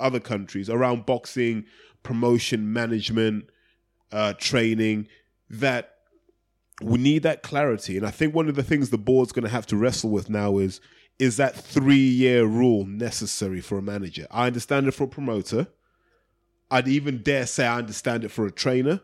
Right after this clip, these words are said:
I'd rather you'd had an amateur license for three years before you applied to be a trainer or a second. But as a manager, where your role is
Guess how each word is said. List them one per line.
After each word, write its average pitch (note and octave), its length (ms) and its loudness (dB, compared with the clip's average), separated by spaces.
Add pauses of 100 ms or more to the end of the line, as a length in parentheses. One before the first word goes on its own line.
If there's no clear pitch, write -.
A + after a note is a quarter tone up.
I'd G#2+ 220 -2
rather B2 280 2
you'd A#2 200 0
had A2 220 -2
an A2 120 -2
amateur A2+ 320 -4
license G#2+ 320 -4
for - 80 -4
three A#2+ 360 0
years A2+ 240 0
before A2+ 260 -2
you A2 60 2
applied G#2+ 260 -2
to - 80 -18
be A2 100 0
a G#2 60 0
trainer A2 420 -2
or A2 80 2
a G2+ 40 0
second. C3+ 440 -4 (1200)
But C#3+ 160 0
as C#3+ 140 -4
a C3+ 40 -4
manager, G3 560 0 (440)
where C#3+ 160 4
your C#3 160 2
role D3+ 320 0
is C3+ 180 -2